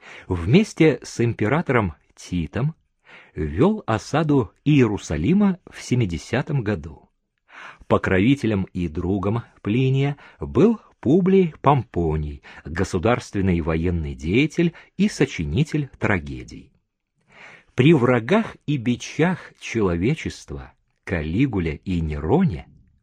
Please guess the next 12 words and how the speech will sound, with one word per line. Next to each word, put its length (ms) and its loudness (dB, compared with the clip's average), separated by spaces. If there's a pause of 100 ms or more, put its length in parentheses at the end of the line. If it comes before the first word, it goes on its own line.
Плиний 680 0
вёл 420 0
частную 760 -6
жизнь 440 2 (340)
и 120 2
писал 640 -4
книги. 560 -10 (960)
Обширное 800 2
литературное 760 0
наследие, 840 -2
шесть 500 -4
названий 800 -4